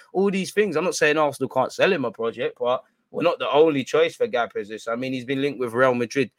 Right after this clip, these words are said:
I can't begrudge any player that goes and says, "I wanna go Real Madrid." You can't turn that down, but you're not gonna be important like that there.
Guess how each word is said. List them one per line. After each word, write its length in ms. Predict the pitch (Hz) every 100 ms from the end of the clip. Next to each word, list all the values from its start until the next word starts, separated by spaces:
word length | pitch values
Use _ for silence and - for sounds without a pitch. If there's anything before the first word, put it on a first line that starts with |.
| _ _ _ 147
I 80 |
can't 280 | 147 135 113
begrudge 300 | 110 110 107 - 147
any 200 | 160 120
player 260 | 117 113
that 160 | 107 -
goes 240 | 110 104
and 120 | 107
says, 200 | 98 104
"I 80 | 104
wanna 240 | 107 107 101
go 160 | 104
Real 220 | 104 110
Madrid." 340 | 104 101 104 101
You 60 |
can't 260 | 123 127 98
turn 220 | 110 104
that 180 | 101 -
down, 260 | 98 117 156
but 180 | 104 104 -
you're 140 | 117
not 120 | 131
gonna 200 | 127 120
be 140 | 107 117
important 420 | 104 151 156 107
like 180 | 104 98
that 140 | 95 -
there. 160 | 101